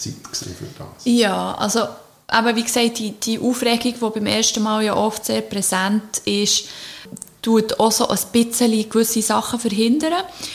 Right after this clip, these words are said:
Speaker 2: Und nachher, ähm, ist es sicher etwas, wo ich noch hätte können, dich mehr unterstützen während
Speaker 1: Mhm.
Speaker 2: der Massage.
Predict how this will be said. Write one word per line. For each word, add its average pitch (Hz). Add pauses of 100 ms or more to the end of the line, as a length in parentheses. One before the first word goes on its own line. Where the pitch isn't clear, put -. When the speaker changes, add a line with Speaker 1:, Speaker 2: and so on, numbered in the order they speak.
(220)
Speaker 2:
Und 226
nachher, 233
ähm, 202
ist -
es 208
sicher 220
etwas, 196
wo 180
ich 185
noch 190
hätte -
können, 185 (220)
dich 214
mehr 214
unterstützen 220
während 202
Speaker 1:
Mhm. -
Speaker 2:
der 233
Massage. 269